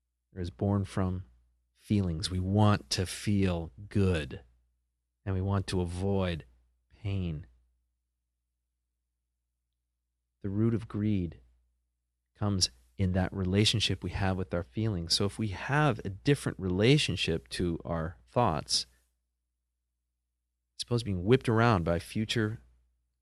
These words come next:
and past, we're no longer whipped around by our thoughts.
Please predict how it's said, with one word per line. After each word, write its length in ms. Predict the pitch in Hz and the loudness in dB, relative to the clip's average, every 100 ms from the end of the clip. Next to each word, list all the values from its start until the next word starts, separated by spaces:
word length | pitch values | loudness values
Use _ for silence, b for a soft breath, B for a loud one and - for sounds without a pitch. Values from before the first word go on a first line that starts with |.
| _ | _
and 120 | 87 | -14
past, 680 | - 127 113 80 - - - _ _ _ _ _ _ _ _ _ _ _ _ _ _ _ _ _ _ _ _ _ _ _ _ _ _ _ - | -6 2 2 2 -4 -10 -12 _ _ _ _ _ _ _ _ _ _ _ _ _ _ _ _ _ _ _ _ _ _ _ _ _ _ _ -4
we're 80 | |
no 140 | 101 101 | 0 2
longer 240 | 101 98 | 0 0
whipped 220 | 95 95 | 0 -2
around 200 | 98 90 | -2 -2
by 120 | 87 85 | 0 -2
our 80 | |
thoughts. 580 | 82 - 101 78 - - | -4 -4 -2 -2 -8 -12